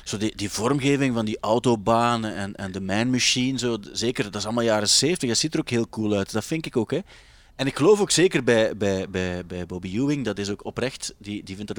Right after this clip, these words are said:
ook echt goed en die, die vindt soms heel veel dingen oprecht goed. Maar ik, het is zo wel iets waarbij ik denk van, ah, er, dat is, dat, iemand is daar dan mee gestart, zoals zij. En daarna is dat allemaal veel, veel, veel beter gemaakt.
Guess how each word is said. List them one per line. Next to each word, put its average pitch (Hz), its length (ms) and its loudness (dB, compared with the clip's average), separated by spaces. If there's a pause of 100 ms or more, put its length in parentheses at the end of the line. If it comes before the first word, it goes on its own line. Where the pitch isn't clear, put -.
ook - 60 -14
echt 143 220 -6
goed 135 160 -2
en 101 120 0
die, 104 160 -4
die 98 120 -8
vindt 95 180 -6
soms 98 200 -6
heel 123 180 2
veel 110 160 -2
dingen 98 320 -6 (180)
oprecht - 340 -10
goed. 104 140 -12
Maar 104 160 -8 (340)
ik, 110 160 -10 (160)
het - 180 -20
is 110 100 -4
zo 120 100 -2
wel 143 140 2
iets 175 160 -2
waarbij 120 240 -2
ik 110 100 -4
denk 135 160 -4
van, 127 140 -6
ah, 117 160 -8
er, 107 140 -8
dat 104 200 -8
is, 98 220 -10
dat, 98 120 -20 (140)
iemand 110 260 -8
is 104 80 -6
daar 101 100 -6
dan 95 160 -10
mee 95 140 -6
gestart, 120 640 -4
zoals 101 380 -4
zij. 139 240 -4 (380)
En - 100 -16
daarna 110 160 -8
is 135 120 -4
dat 127 80 -4
allemaal 120 220 -6
veel, 113 280 -6
veel, 104 240 -6
veel 98 320 -6
beter 127 260 -6
gemaakt. 160 540 -6